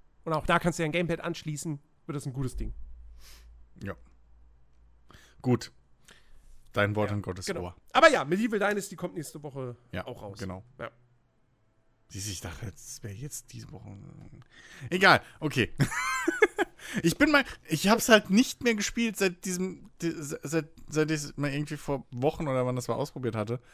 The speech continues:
Speaker 2: Und dann einfach nur gemerkt hab, dass sie immer noch die Jagd so bescheuert haben, dass ich halt zehn, zehn Speere brauch, um einen Hirsch zu töten. So, das, wenn das immer noch so ist, werde ich das Spiel auch nicht mehr anfassen, bis es da eine Mod für gibt.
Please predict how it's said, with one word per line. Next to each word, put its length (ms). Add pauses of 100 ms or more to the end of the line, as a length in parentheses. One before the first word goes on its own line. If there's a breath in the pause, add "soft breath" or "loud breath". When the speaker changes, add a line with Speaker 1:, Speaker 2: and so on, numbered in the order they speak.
(260 soft breath)
Speaker 2:
Und 100
dann 140 (200)
einfach 240
nur 120
gemerkt 260
hab, 80
dass 160
sie 80
immer 240
noch 100
die 140
Jagd 320
so 80
bescheuert 440
haben, 120
dass 80
ich 40
halt 220
zehn, 360 (800 soft breath)
zehn 640 (480)
Speere 460
brauch, 240
um 120
einen 100
Hirsch 260
zu 140
töten. 360 (1000 soft breath)
So, 340
das, 220
wenn 360
das 300
immer 240
noch 120
so 100
ist, 160
werde 160
ich 80
das 100
Spiel 220
auch 160
nicht 340
mehr 120
anfassen, 480
bis 140
es 100
da 100
eine 100
Mod 160
für 160
gibt. 240